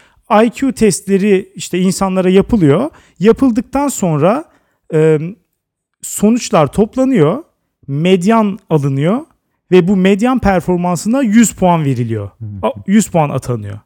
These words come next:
Speaker 1: Yani
Speaker 2: Hı hı.
Speaker 1: belirli bir yüz puan yok aslında. O, o grubun performansına göre atanıyor yüz puan.
Speaker 2: Evet.
Speaker 1: Daha sonra standart sapmayla genelde on beş puan yukarı, on beş puan aşağı, mesela seksen beş ile yüz on beş puan arası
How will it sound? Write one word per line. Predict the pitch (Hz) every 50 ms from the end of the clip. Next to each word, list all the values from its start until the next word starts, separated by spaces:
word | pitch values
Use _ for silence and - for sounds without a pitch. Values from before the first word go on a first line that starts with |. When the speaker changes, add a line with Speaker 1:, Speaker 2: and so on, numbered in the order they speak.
| _ _ _ -
Speaker 1:
Yani | 156 160 160 165 165
Speaker 2:
Hı | 135
hı. | 113
Speaker 1:
belirli | 143 147 156 196 190 190 226 190
bir | 202
yüz | 185 196 208 - -
puan | - 196 185 180 175
yok | 175 175 156 -
aslında. | 127 113 - - - 110 104 101 98 - _ _ _ _ _ _ _ _ -
O, | - 170 185 202 208 - 247 262
o | 220
grubun | 180 220 208 202 185 208 285 311 262
performansına | - 226 226 208 170 214 220 220 220 214 190 - 208 208 208
göre | 170 151 139 123 131 123 113 - -
atanıyor | 147 - - 139 127 123 120 113
yüz | 113 113 117 - -
puan. | - 117 101 98 95 -
Speaker 2:
Evet. | 127 123 107 95 92 117 143 - _ _ _ -
Speaker 1:
Daha | 240 254 294 277
sonra | - 214 208 240 285
standart | - - - 254 240 240 233 254 247 - -
sapmayla | - 233 226 - - 220 165 180 202
genelde | 196 190 190 196 190 180 208
on | 202 202 196 180
beş | 180 143 -
puan | - 151 147 147
yukarı, | 143 127 - 135 135
on | 180 196 190 160
beş | 147 127 - -
puan | 127 120 139
aşağı, | 190 180 - - 131 165 247 311 - - - - - -
mesela | 156 139 - 131 120 123
seksen | - - 254 233 - - 185 156 135
beş | 139 131 -
ile | - 196
yüz | 196 208 196 190
on | 214 208 185
beş | 156 131 - -
puan | 131 123 147
arası | 220 233 202 156 127 - - 277 339